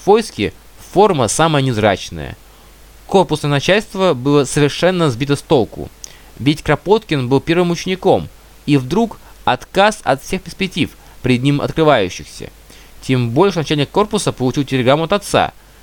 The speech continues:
"Выходить на Амур запрещаю, прошу принять нужные меры". Воля отца значила в этом деле много, но случай помог. Первым событием, вызвавшим репрессии в тысяча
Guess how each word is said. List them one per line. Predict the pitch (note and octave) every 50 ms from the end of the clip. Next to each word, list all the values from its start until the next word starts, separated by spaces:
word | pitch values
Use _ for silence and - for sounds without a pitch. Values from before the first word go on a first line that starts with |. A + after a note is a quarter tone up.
| - - - - - - - -
"Выходить | - A2+ B2 C3+ - E3 D#3 D3 D3 F3 F#3 D3 -
на | B2+ C3+ C3+ C3
Амур | B2+ D3 F#3+ G3+ F#3
запрещаю, | E3 F3 - G3 F3+ - - G3+ F#3 C3 G2 D#2+ C2+ - - - - - - - - -
прошу | - B2 C3+ C3 - G3
принять | - - D3+ F3+ F#3+ D#3+ D3
нужные | D#3 E3 D#3+ D3+ E3 F3 F3
меры". | F3 F3 D#3 A#2+ F2+ E2+ C#2+ - - - - - - - - - - - - - - - - - - - - - -
Воля | - G#2 A#2 B2+ D#3 F#3 F#3 F3 E3 -
отца | - C3+ C#3+ - - - A3 G#3
значила | F3 F3 F3 E3 - - F3 E3+ F3 F3 E3+ D#3+ - -
в | C#3+
этом | E3 D#3 E3 E3+ D#3+ D#3
деле | E3+ E3+ F3
много, | F3 F#3 G#3 G#3+ E3+ A#2 - D#2+ B1 - - - - - - - - - -
но | C3 C#3 C3+ B2+
случай | - - G#3 G3 - C#3+
помог. | - D3+ D3 B2+ G2+ F2 - - - - - - - - - - - - - - - - - - - - - - - - - - - - - - - - -
Первым | - G3 G3+ E3 E3 C#3+ C3+
событием, | - - C#3 C3 D3+ A3+ A#3 - - C3 G#2+ G2+ - - - - - - - -
вызвавшим | - D#3 D#3 D3+ C#3 - - - C#3 B2+ -
репрессии | - C#3 D3 C#3 E3+ E3 D3+ B2 G#2+ - - - G#2+ G#2 F#2 - - - - - - - -
в | - -
тысяча | - - D#3+ C#3+ A2+ - - A#2 A2